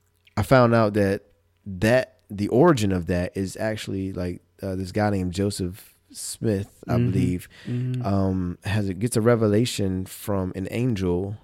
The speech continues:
Speaker 1: in the woods
Speaker 2: Mm.
Speaker 1: or whatever, right? And, and then he takes that revelation back and started this religion.
Speaker 2: Yeah.
Speaker 1: You know what I'm saying? Then I looked at, uh, I think it's Islam, right? Uh, Muslim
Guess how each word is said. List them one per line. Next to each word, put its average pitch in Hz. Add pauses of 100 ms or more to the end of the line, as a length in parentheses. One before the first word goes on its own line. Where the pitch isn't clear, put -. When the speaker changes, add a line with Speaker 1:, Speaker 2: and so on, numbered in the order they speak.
(140)
Speaker 1:
in 95
the 92
woods 101 (160)
Speaker 2:
Mm. 110
Speaker 1:
or 92
whatever, 95
right? 92
And, 95
and 98
then 110
he 113
takes 131
that 101
revelation 101
back 95
and 92
started 104
this 101
religion. 117 (160)
Speaker 2:
Yeah. 98 (100)
Speaker 1:
You 107
know 104
what 104
I'm 104
saying? 110
Then 110
I 113
looked 113
at, 113
uh, 110 (120)
I -
think 110
it's - (600)
Islam, 120 (420)
right? 113
Uh, 101
Muslim 104